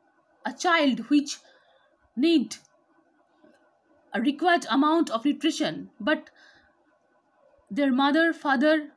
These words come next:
or they cannot be able to get, uh, this, uh, required amount of nutrition. This is known as the malnutrition, and due to this malnutritions, there is a high rate of the, uh, infant mortality.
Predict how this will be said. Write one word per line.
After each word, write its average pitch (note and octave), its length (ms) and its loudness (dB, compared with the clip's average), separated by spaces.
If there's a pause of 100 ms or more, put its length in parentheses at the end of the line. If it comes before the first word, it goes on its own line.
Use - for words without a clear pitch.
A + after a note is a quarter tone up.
(140)
or C#4+ 300 -2
they D#4 180 -2
cannot D#4+ 320 0
be D#4 180 0
able C4 280 2
to C4+ 100 -2
get, C4+ 300 -2 (320)
uh, F#3+ 160 0
this, - 720 -4
uh, F#3 380 -4
required C#4 400 0
amount B3+ 260 0
of C#4+ 100 -4
nutrition. F#3+ 440 -6
This G#3+ 120 -8
is D#4 100 0
known C#4+ 120 0
as C#4 100 -4
the C#4+ 60 -2
malnutrition, A3+ 800 -2
and C4+ 100 -2
due C4 80 -2
to C4 100 -8
this C#4+ 200 -6
malnutritions, C4+ 1000 -2 (840)
there C4+ 140 0
is A#3+ 100 0
a D4 80 0
high C4 460 0 (160)
rate D4 260 -2
of A#3+ 140 -4
the, B3+ 240 0 (260)
uh, G3 240 -2
infant C#4 380 2
mortality. A#3 640 0